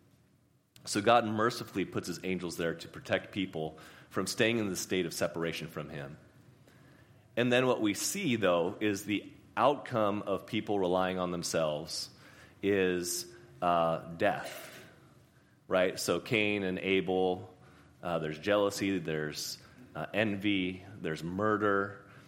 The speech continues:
and we just see this path of destruction continue with people from there on, out. And as we go through the story of Scripture, what you see is there are two people groups. There are the Jews and the non-Jews.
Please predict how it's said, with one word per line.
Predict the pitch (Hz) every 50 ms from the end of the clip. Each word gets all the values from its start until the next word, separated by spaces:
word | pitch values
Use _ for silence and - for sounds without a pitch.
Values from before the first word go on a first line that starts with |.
| - - - -
and | 101 98
we | 98 101
just | 98 113 110 -
see | - 127
this | 123 113 104 -
path | - - - 110 98 98 - -
of | 92 85
destruction | 85 - - - 92 85 - - 85 82
continue | 80 - 92 82 82 - 101 90 85 82 80 80 78 80 - - - - -
with | - 87 82 -
people | - 82 80 - 78
from | - - - 78
there | 78 78 76 73 76
on, | 73 71 71 71 71 - - - - - - - - - - _ 90
out. | 85 80 76 71 69 - - - - - - - - - - -
And | - 95 98 98 98 98
as | 101 104 101 95
we | 95
go | 95 107 120 123
through | 127 - 143 127
the | 107 101
story | - - - 117 113 113 110 104
of | 90 78
Scripture, | - - - - 165 165 - - - 90 82 82 87 95 - - - - - - - - -
what | - 107 110 113
you | 110 101
see | - - - 135 135 131
is | 113 101 -
there | - 110 101 92
are | 87
two | - - - 160 160
people | 165 - - 131 127 120 104
groups. | 95 82 82 80 85 - - -
There | - 110 104
are | 104
the | 95 92
Jews | 90 98 104 113 123 131 135 127 117
and | 117 104
the | 98
non-Jews. | 92 92 92 92 90 87 85 76 76 71 67 65 69 - - - - -